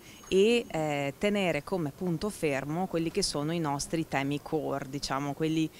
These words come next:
che vanno a lavorare sulla chiamata associativa, sugli eventi esterni e quindi le attività di propaganda e sensibilizzazione al dono del sangue nei gazebi, nei vari eventi che Fidas promuove attraverso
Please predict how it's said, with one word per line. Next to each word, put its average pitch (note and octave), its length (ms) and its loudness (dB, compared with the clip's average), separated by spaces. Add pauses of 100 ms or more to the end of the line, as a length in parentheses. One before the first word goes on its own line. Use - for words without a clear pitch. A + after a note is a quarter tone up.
(180)
che - 120 0
vanno E3 360 4
a E3+ 100 2
lavorare E3 400 6
sulla E3 240 0
chiamata D3+ 440 0
associativa, F3 760 2 (220)
sugli E3+ 340 2
eventi F#3 720 4
esterni F3 920 2
e F3+ 100 0
quindi E3 480 2
le E3+ 100 4
attività E3 500 0
di D#3+ 120 -4
propaganda D#3 580 0
e D#3 40 0
sensibilizzazione D3+ 1200 -2 (140)
al G3 120 4
dono D#3 200 2
del F#3+ 180 4
sangue G3+ 460 2
nei D3+ 160 0
gazebi, F#3 580 4
nei D#3+ 180 0
vari D#3+ 220 2
eventi D3 420 0
che F#3+ 120 -4
Fidas D3+ 520 0
promuove D#3 440 2
attraverso D#3 580 0